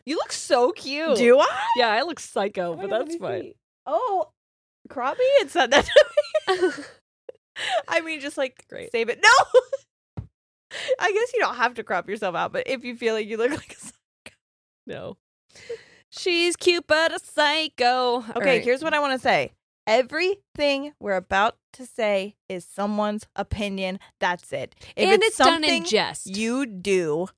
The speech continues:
Speaker 2: please don't take offense to it, because nobody say, all that means is that that person doesn't wanna date you, and that's okay.
Speaker 1: Yeah, one person's ick is another person's
Speaker 2: Yum.
Speaker 1: kink.
Speaker 2: Yeah.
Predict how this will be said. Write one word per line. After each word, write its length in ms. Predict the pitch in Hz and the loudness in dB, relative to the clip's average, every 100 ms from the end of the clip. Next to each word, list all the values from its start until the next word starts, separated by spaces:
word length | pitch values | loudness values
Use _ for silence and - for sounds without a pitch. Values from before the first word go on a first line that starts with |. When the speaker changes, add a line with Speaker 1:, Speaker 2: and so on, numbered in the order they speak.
| _ | _
Speaker 2:
please 340 | - - 311 359 | -20 -10 -10 -10
don't 140 | 381 | -14
take 160 | 349 339 | -20 -20
offense 400 | - 247 247 - | -18 -14 -12 -14
to 160 | - 196 | -10 -8
it, 140 | 190 | -8
because 240 | 214 233 | -8 -10
nobody 280 | 247 254 349 | -8 -6 -6
say, 180 | 359 330 - | -6 -8 -6
all 140 | 269 311 | -2 -2
that 160 | 381 | -4
means 260 | 349 359 311 | -8 -12 -14
is 80 | 262 | -8
that 260 | 277 285 285 | -4 -4 -2
that 220 | 294 320 | -6 -6
person 340 | 339 330 330 | -10 -10 -10
doesn't 260 | 294 285 302 | -8 -8 -10
wanna 180 | 311 302 | -12 -12
date 240 | 285 302 | -12 -12
you, 120 | 302 | -10
and 100 | 285 | -10
that's 160 | 277 285 | -8 -8
okay. 460 | 294 - 269 269 254 | -10 -10 -8 -6 -4
Speaker 1:
Yeah, 180 | 381 | -2
one 200 | 381 349 | 0 0
person's 380 | 427 466 403 294 | 0 -2 -2 0
ick 220 | - 330 330 | 0 0 0
is 100 | 269 | 0
another 300 | 240 247 262 | 0 0 0
person's 600 | - 247 240 226 220 214 | -2 -2 -2 -4 -4 -4
Speaker 2:
Yum. 120 | 233 | -2
Speaker 1:
kink. 460 | 254 339 185 - - | 0 0 0 -6 -10
Speaker 2:
Yeah. 520 | 214 262 415 247 - | -6 -4 0 0 -2